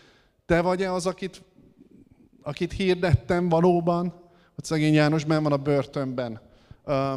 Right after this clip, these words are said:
teljes bizonytalanságban. Néha tud találkozni a tanítványaival is, valami információt, valami, valami, valami infót kapni a külvilágból. Bemerítő János világa eb-,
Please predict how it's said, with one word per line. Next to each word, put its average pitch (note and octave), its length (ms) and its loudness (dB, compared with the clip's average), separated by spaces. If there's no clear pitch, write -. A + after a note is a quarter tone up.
teljes E3 340 2
bizonytalanságban. C3+ 1000 -2
Néha D#3+ 300 0
tud D3 200 -12
találkozni C#3 600 -4
a B2+ 40 -2
tanítványaival C3+ 760 -2
is, B2+ 140 -12
valami E3 280 -4
információt, C3 920 -4
valami, D#3 360 -4
valami, D#3 500 -2
valami D#3+ 340 -4
infót D#3 360 -6
kapni C#3+ 280 -8
a B2+ 100 -8
külvilágból. A#2+ 1000 -8
Bemerítő E3 400 0
János D#3+ 380 -2
világa D3+ 580 -2
eb-, D#3 260 -8